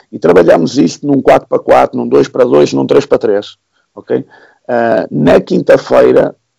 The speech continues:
se calhar já começamos a meter o ênfase mais, por exemplo, um exemplo, nós, a equipa que jogamos a última vez foi com o Olivais,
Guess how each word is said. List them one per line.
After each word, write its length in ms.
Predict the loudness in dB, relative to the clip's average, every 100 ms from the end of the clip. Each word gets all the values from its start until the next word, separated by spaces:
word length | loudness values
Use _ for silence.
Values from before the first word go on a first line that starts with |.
| -14
se 80 |
calhar 260 | -2 0 2
já 160 | 2 -2
começamos 520 | -2 -6 -2 -2 0
a 60 | -2
meter 460 | -2 -2 -2 -2 -4
o 240 | -2 0
ênfase 560 | 2 0 0 -2 -2 -12
mais, 680 | -8 -4 -2 0 -2 -4 -12 _ _ _ _
por 40 | _
exemplo, 200 | -18 -18 _ _
um 380 | -12 -6 0 0
exemplo, 500 | 2 2 2 -4 -14 -20 -20 -20 _
nós, 480 | -10 0 4 4 4
a 60 | 0
equipa 460 | 0 -2 -4 -4
que 120 | -10 -8
jogamos 400 | 0 2 2 2
a 60 |
última 300 | 0 0 0
vez 180 | 0 -2
foi 160 | -2 -2
com 140 | 2
o 20 |
Olivais, 560 | 2 4 4 2 0